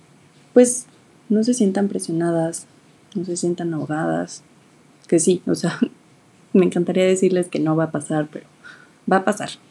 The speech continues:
Va a pasar y, pues bueno, o sea, la maternidad es así, lo-, los hijos son, son muy demandantes, pero pues son niños,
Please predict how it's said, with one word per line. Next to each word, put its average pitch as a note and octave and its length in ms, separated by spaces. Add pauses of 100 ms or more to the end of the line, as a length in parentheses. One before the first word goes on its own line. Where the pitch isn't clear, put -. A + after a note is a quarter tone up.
(1200)
Va F#3 80
a F3+ 40
pasar G3 540
y, F3 500 (200)
pues F#3 140
bueno, B3 260
o - 40
sea, D#3+ 320
la F3 160
maternidad E3+ 480
es F3+ 100
así, G3+ 300
lo-, F3+ 240
los E3+ 360
hijos G3+ 260
son, F#3 480 (140)
son F#3 180
muy F#3+ 160
demandantes, F#3+ 760
pero E3+ 280 (580)
pues F3+ 140
son G#3 140
niños, A3 500